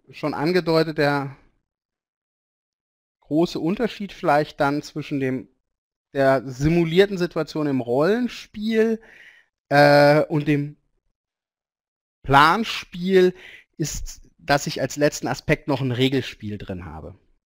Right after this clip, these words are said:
Vergleichbar einem, einem Brettspiel oder einem Computerspiel, in dem einfach klar vorgegeben ist, welche Handlungsoptionen habe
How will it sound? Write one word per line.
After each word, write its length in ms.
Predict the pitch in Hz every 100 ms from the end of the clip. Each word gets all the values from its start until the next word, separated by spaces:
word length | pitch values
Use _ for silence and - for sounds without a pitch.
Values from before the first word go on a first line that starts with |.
| _ _
Vergleichbar 1200 | 139 127 143 131 156 170 - 143 143 143 139 143 _ _ _ _ _ _
einem, 840 | 120 123 131 127 127 123 123 120 123 _ _ _ _ -
einem 200 | 123 120
Brettspiel 760 | - 147 - - - 147 147
oder 160 | 127 123
einem 220 | 123 120
Computerspiel, 920 | - 117 - 160 170 151 - 143 143
in 160 | 135 117
dem 220 | 127 139
einfach 460 | 127 131 - 131 - _ _ _ _ -
klar 360 | 135 127 135
vorgegeben 880 | 143 - 156 147 143 131 135 131 131
ist, 360 | 107 117 - - _ _ _ -
welche 760 | 120 139 139 135 - 135 123 - _ _ _
Handlungsoptionen 1120 | - - 143 131 127 117 113 107 - 110 104 95
habe 140 | -